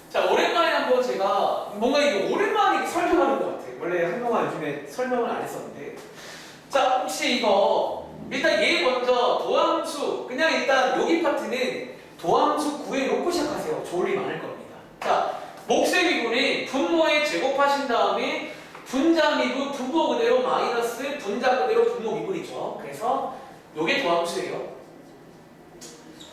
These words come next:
자, 여기에다가 요 마이너스 일을 대입하는 거예요. 그럼 대입하시면 기울기가 얼마 나온다?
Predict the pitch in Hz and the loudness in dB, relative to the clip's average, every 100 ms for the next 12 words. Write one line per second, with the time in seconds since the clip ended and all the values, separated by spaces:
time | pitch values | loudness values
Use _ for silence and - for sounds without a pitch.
0 | - - - - - 165 196 294 277 262 | -20 -20 -20 -16 -6 2 2 4 2 2
1 | 233 254 277 277 208 226 - 254 277 294 | 4 4 2 2 2 2 2 2 2 2
2 | 294 247 202 208 269 294 294 160 170 - | 2 0 -4 -2 0 0 -2 -2 -2 -2
3 | - 160 156 - - - - - - - | -2 -4 -4 -8 -10 -14 -16 -18 -20 -20
4 | - 185 190 254 269 247 - 214 214 262 | -14 -4 0 2 4 4 2 0 2 4
5 | 277 277 254 190 240 240 226 - - - | 4 2 0 -2 0 0 0 2 2 2
6 | 214 - - - - - | 0 0 -2 -2 -4 -4